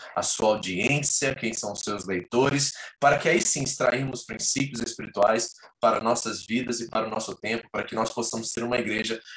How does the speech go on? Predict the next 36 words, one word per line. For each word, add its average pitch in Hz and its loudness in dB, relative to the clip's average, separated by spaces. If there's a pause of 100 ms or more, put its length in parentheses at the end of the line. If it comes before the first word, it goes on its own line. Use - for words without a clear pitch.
(200)
da - 0
mesma 151 4
forma - 2
corajosa, 120 6
ousada, 123 4 (320)
e 170 2
aprender 185 2
também 220 0
com, 208 0 (280)
tanto 240 2
com 190 2
as 151 2
virtudes - -6
quanto 202 -8
com 196 -6 (340)
os 175 -4
erros, - 0
os - -6
equívocos, 127 -2
a - 0
falta - 0
de 110 -8
perseverança, 113 -2
a - -6
falta 113 0
de - -10
compromisso, 98 -4 (240)
a 104 0
complacência, 123 0 (200)
em - -8
muitos 110 -4
casos, 117 4
dessas 101 -2
igrejas, 113 -2
e 131 -6
talvez 131 2